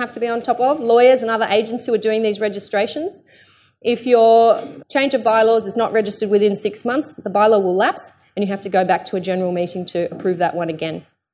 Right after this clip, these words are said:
And the other requirement for bylaws, the secretary must keep a consolidated and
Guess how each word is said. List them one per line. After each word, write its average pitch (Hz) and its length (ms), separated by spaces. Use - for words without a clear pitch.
And 262 200
the 294 100
other 320 180
requirement 277 420
for 262 80
bylaws, 311 640
the 262 200
secretary 302 840
must 254 300
keep 311 240
a 240 80
consolidated 262 1080
and 214 140